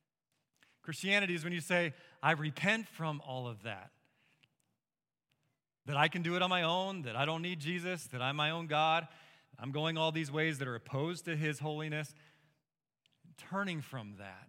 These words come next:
and turning to him instead. Now his life becomes my life. His agenda becomes my agenda. His truth becomes my truth.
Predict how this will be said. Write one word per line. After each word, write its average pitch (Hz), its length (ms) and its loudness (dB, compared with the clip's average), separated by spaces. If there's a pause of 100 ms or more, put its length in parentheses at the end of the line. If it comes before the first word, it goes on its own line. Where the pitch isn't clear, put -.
and 107 120 -12
turning 131 280 -6
to 110 80 -10
him 131 260 -6
instead. 110 500 -10
Now 117 200 -4
his 160 360 -4 (220)
life 123 340 -4
becomes 117 400 -10
my 143 220 2
life. 101 320 -8
His 170 300 -2
agenda 143 560 0
becomes 131 560 -6
my 135 220 2
agenda. 110 540 -6 (440)
His 165 220 -2
truth 135 360 -6
becomes 123 340 -8
my 139 200 0
truth. - 420 -14